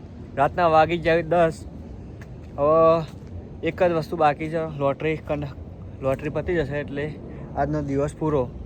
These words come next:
બહુ બાકી રહેશે નહીં. અને ભાઈ આજે તો ઘણા બધા કસ્ટમરોએ ક-, આનો સ્ટોક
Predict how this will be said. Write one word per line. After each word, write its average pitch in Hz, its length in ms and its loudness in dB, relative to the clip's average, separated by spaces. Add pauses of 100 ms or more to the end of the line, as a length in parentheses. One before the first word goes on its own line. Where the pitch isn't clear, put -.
(1040)
બહુ 139 80 2 (100)
બાકી 139 280 2
રહેશે 135 340 -2
નહીં. 131 120 -2 (600)
અને 151 160 0
ભાઈ 175 160 10
આજે 165 280 8
તો 180 80 8 (920)
ઘણા 156 240 8
બધા 170 180 8
કસ્ટમરોએ 156 540 0 (280)
ક-, 143 380 8 (320)
આનો 139 160 2 (160)
સ્ટોક 147 320 4